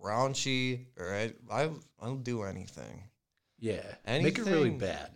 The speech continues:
Speaker 1: anything the people want me to do, I'm doing it.
Speaker 2: Why do you assume you're gonna lose?
Speaker 1: Oh, no, no.
Speaker 2: <laughs>
Speaker 1: I'm just saying this. I'm trying to
Speaker 2: No, I
Speaker 1: really
Speaker 2: get it,
Speaker 1: harden,
Speaker 2: yeah.
Speaker 1: harden the blow for
Speaker 2: Yeah.
Speaker 1: you when you're gonna lose.
Speaker 2: Yeah,
Speaker 1: So
Speaker 2: yeah, yeah.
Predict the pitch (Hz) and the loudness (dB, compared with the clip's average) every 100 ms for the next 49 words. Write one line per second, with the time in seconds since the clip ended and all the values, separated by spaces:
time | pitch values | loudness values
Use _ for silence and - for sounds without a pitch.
0 | - 139 175 214 208 196 202 135 - 127 | -12 -6 -2 -4 -4 -4 -2 -4 -6 -4
1 | 131 139 131 113 113 113 117 113 117 101 | -4 0 0 2 2 2 -2 -4 -6 -6
2 | 104 104 98 101 95 95 92 90 82 78 | -4 -2 -2 -4 -6 -8 -8 -8 -8 -6
3 | 117 127 131 110 - 107 104 95 92 85 | -2 2 4 2 0 0 0 0 -4 -4
4 | 92 104 95 - _ _ _ _ _ _ | -4 -4 -6 -14 _ _ _ _ _ _
5 | _ _ _ _ _ _ _ - 208 190 | _ _ _ _ _ _ _ -2 4 4
6 | 185 190 104 185 - 131 113 233 - - | 6 6 6 4 4 6 6 4 0 -4
7 | - - - - - - - - - 147 | -6 -10 -4 -4 -4 -10 -10 -10 -8 -2
8 | 123 151 160 165 - 143 151 143 135 127 | 4 4 6 4 8 8 8 6 2 2
9 | 131 123 123 - 156 151 123 104 92 90 | 4 2 2 4 4 4 2 2 -2 -6
10 | _ _ _ _ _ - 127 120 156 143 | _ _ _ _ _ -8 2 8 10 10
11 | - 156 156 143 135 120 151 156 143 123 | 12 12 12 8 4 6 6 6 4 0
12 | 107 120 135 135 110 107 110 147 135 110 | 0 4 4 4 4 4 6 6 4 2
13 | 107 131 127 110 95 95 98 107 98 82 | 0 0 0 -2 -2 0 4 4 4 4
14 | - 117 104 95 | 6 4 4 2